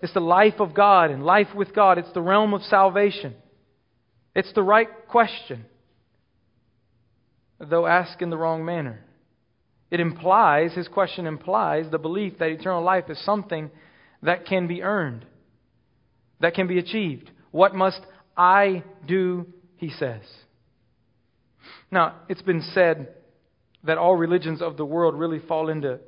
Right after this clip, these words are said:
two categories. You can put all religions in the world in two categories.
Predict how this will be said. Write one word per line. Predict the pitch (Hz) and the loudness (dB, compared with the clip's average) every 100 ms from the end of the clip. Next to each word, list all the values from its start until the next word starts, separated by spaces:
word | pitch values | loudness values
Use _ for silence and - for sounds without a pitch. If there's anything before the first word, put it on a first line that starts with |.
| - | -14
two | 185 | -12
categories. | 165 165 143 131 117 104 - _ _ _ _ _ _ _ _ _ _ _ _ | -6 -2 -2 -4 -12 -16 -20 _ _ _ _ _ _ _ _ _ _ _ _
You | 151 | -8
can | 151 | 2
put | |
all | 170 202 202 | 6 6 6
religions | 196 214 196 | 4 2 0
in | 190 | -2
the | 180 | 0
world | 185 | 0
in | 175 | 0
two | 185 | -4
categories. | 185 175 143 120 110 | -2 0 0 -4 -14